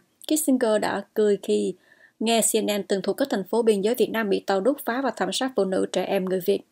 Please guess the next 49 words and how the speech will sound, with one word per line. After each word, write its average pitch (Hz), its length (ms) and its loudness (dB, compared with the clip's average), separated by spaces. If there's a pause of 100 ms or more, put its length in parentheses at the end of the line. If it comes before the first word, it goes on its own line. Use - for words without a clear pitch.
(480)
Tôi 185 80 -6
biết, 247 240 2 (500)
rất 349 240 6
nhiều 226 160 8
người 196 180 2
Việt 196 120 4
định 196 160 -2
cư 220 140 4
ở 220 100 4
Mỹ 208 240 4
mang 214 240 -2
ơn 208 180 -4
họ, 190 280 -6 (260)
nhưng 277 140 8
lịch 220 140 4
sử 156 320 2
vẫn 190 160 2
phải 185 120 0
được 196 220 -2
tôn 180 180 -2
trọng. 175 220 -4 (260)
Hãy - 220 -6
cố 165 140 -2
mà 160 120 0
nhớ 185 180 -2
lấy. 214 360 -2 (440)
Chúng 277 340 4
ta 220 160 2
đã 190 160 2
bị 180 280 0
Mỹ 196 380 0
bán 220 260 -2
đứng 233 220 2
không 285 240 2
chỉ - 160 0
một 208 240 0
lần. 196 260 6 (240)
Chúng 294 160 0
ta 269 120 4
đã 262 80 2
bị 214 200 4
Cộng 190 220 0
sản 214 300 -2
Tàu 202 240 4
lừa 208 260 4
không 302 200 2
chỉ 202 100 2
một 202 200 2
lần. 185 220 2